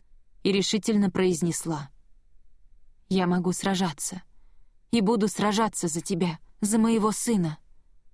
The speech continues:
«Давай пока лучше я буду сражаться за твоего сына», отозвалась девушка. «А ты нужна ему здесь. Заботься о своём малыше. Я обязательно ещё вас проведаю».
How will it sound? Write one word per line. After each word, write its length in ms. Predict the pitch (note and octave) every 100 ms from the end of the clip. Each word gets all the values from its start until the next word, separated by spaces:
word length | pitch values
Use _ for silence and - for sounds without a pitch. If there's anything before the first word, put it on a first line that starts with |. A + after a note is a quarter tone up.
| - - - - - -
«Давай 360 | G3 F#3+ A#3+
пока 300 | C#4+ B3+ G3+
лучше 380 | G3 G3+ - -
я 280 | G3+ F#3+ G#3
буду 220 | F3 F3
сражаться 560 | - F#3 E3+ F3+ - E3+
за 120 | E3
твоего 360 | - F3+ E3+ F3
сына», 440 | - F#3+ D#3 D3 - - - - - -
отозвалась 580 | - F3 D#3+ F3 E3+ D#3
девушка. 540 | - E3 D#3+ - D3+ - _ - - - - - - -
«А 140 | F#3
ты 160 | - A#3+
нужна 320 | A#3 F#3+ G3
ему 300 | G3 G3+ G3+
здесь. 480 | E3+ F#3 F#3+ - - - - - - - -
Заботься 560 | G3+ A3+ G3+ B3+ - F#3
о 60 |
своём 360 | - F#3+ F3+ E3+
малыше. 560 | F3+ G3+ - F#3+ D#3+ - - - - - _ - - - -
Я 240 | F#3 G#3 G3
обязательно 720 | F3+ F#3+ G3 G#3 F#3+ F#3 F#3
ещё 300 | F3 - F3+
вас 220 | E3 -
проведаю». 580 | F3+ F3 E3+ D3+ D#3